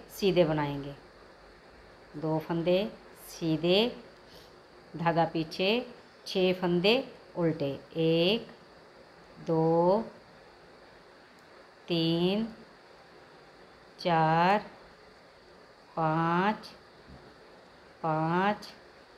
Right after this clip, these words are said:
छः। ये देखिए दो फंदे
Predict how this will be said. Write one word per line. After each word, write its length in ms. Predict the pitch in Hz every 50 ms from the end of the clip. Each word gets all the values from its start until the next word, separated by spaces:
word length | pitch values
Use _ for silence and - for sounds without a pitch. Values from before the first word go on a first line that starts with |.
| - - - - - - - - - - - - - - - - - -
छः। 840 | - - 160 151 139 131 131 - - - - - - - - - 160
ये 120 | 160 170 156
देखिए 360 | 156 143 - - 143 139 - - - - - - - -
दो 200 | 160 170 175 175
फंदे 360 | 175 185 180 175 175 202 220